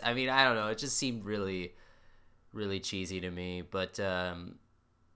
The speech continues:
I don't know. Like, it's, it's a very, uh, I, I, I hope that, uh,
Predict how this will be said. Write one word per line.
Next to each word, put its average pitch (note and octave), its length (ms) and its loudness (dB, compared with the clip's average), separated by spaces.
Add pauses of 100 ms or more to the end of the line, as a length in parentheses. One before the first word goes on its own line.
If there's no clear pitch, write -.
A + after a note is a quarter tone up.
(1040)
I D3 180 12
don't D#3 120 8
know. C3 180 8
Like, A2 180 2
it's, B2 200 -2
it's A2+ 200 -2
a C3 60 0
very, C3+ 640 2
uh, A2+ 520 2 (1400)
I, D#3+ 400 10
I, D#3 120 12
I D3 40 12
hope F#3 400 4
that, C#3+ 340 6
uh, A#2 580 6